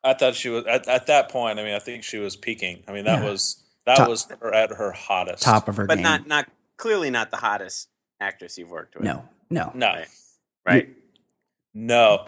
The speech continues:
Speaker 1: not at all.
Speaker 2: That,
Speaker 1: That,
Speaker 2: that
Speaker 1: that's,
Speaker 2: award
Speaker 1: that,
Speaker 2: goes to
Speaker 1: that's shame.
Speaker 2: Sexpot. <laughs> No, that award goes to Sexpot Gina Gershon, does it not?
Speaker 1: Oh, absolutely.
Speaker 2: Ugh,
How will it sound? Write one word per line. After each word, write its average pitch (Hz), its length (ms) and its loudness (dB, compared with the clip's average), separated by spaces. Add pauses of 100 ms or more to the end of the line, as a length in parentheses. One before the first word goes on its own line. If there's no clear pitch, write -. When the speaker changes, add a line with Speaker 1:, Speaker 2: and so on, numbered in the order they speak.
Speaker 1:
not 113 240 0
at 110 120 -2
all. 107 200 6
Speaker 2:
That, 131 320 8
Speaker 1:
That, 117 60 -6
Speaker 2:
that 135 240 10
Speaker 1:
that's, 123 60 6 (120)
Speaker 2:
award 123 280 10
Speaker 1:
that, - 60 -8
Speaker 2:
goes 113 300 2
to - 80 -2
Speaker 1:
that's - 280 4
shame. 117 200 4
Speaker 2:
Sexpot. 110 460 2 (280)
<laughs> 104 200 -6
No, 151 160 4 (340)
that 147 160 8
award 143 380 6
goes 127 200 4
to 123 80 -4
Sexpot 117 580 2
Gina 107 260 0
Gershon, 98 440 -2
does 101 140 -2
it 117 80 2
not? 113 340 2 (360)
Speaker 1:
Oh, 110 160 4
absolutely. 98 500 0
Speaker 2:
Ugh, 107 180 6